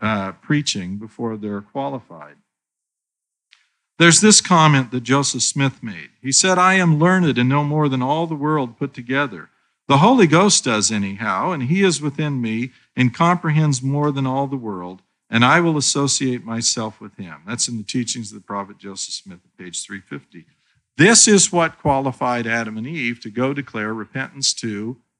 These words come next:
their children. This is what qualified them to know the truth of all things and have the wisdom with which to impart it so that they could persuade their children to believe in Christ. This is the fullness of the gospel of Jesus Christ.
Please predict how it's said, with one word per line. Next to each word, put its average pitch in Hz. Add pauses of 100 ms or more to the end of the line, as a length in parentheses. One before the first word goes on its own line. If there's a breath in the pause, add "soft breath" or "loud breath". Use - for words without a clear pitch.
(260)
their 127
children. 165 (320)
This 202
is 220
what 165
qualified 131
them 113
to -
know 165
the 175
truth 104
of 101
all 95
things 98 (440)
and 127
have 139
the 131
wisdom 175
with 151
which 147
to 135
impart 139
it 85 (260)
so -
that 131
they 139
could 127
persuade 160
their 156
children 104 (240)
to 123
believe 123
in 107
Christ. - (720)
This 160
is 147
the 139
fullness 139
of 120
the 123
gospel 117
of 101
Jesus 95
Christ. -